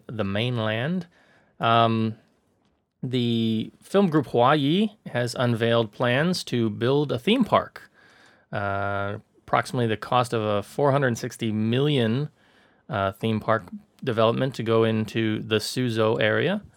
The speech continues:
which is, um, somewhat north of Shanghai, if I have my geography correct. Um, it's gonna be about a sixty-six hectare park, and it's a joint venture. And, you know, the,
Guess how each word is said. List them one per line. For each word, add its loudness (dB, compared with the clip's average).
which -10
is, -10
um, -6
somewhat -4
north 0
of -8
Shanghai, -4
if -6
I -4
have -8
my -8
geography -8
correct. -10
Um, 4
it's -4
gonna 2
be 4
about 6
a 2
sixty-six -4
hectare -2
park, -2
and -6
it's -12
a -8
joint -4
venture. -4
And, -2
you -2
know, 4
the, 8